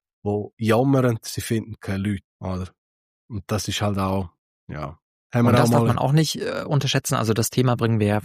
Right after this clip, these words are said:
Speaker 2: fast in jeder Folge mit auf, weil das ein echtes Thema ist für viele Unternehmen, die richtigen Menschen zu finden,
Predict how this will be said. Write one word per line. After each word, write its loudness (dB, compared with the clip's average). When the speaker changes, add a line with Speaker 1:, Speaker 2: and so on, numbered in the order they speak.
Speaker 2:
fast -6
in 0
jeder 2
Folge 0
mit -2
auf, 0
weil 0
das -2
ein 0
echtes 0
Thema 0
ist -4
für -6
viele 0
Unternehmen, 0
die 2
richtigen 2
Menschen 0
zu -6
finden, 2